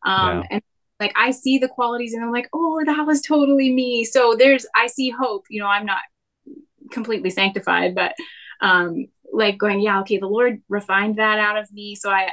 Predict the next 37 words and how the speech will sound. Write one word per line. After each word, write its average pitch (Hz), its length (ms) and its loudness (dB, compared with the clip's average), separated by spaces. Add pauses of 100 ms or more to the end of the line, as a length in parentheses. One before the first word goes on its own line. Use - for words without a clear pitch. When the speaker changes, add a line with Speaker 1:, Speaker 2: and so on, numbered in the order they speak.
Speaker 1:
I 202 120 4
have 196 240 0
hope 196 260 -4
for 202 100 -2
them 175 280 0
that 165 160 -2
if 175 120 -8
they're 185 220 0
in 175 120 -4
Christ, 175 460 -2
he'll 185 140 -4
keep - 320 -10 (400)
sanctifying 165 640 -2
them. 160 160 0
But 208 80 2
I 247 120 2
do 302 200 4
think 277 220 6
that 226 100 0
the 196 140 -2
internet 175 340 -4
makes 160 220 -8
it 170 140 -2 (180)
very 160 640 2 (340)
difficult. - 540 -4
I 170 60 -4
think 190 300 -2
you, 196 340 2
there's 190 160 2
a 190 80 2
lot 180 260 4
more 175 400 -2 (480)
blind 165 460 2
spots - 560 -2
with 175 180 -2
people 156 400 -2
that - 280 0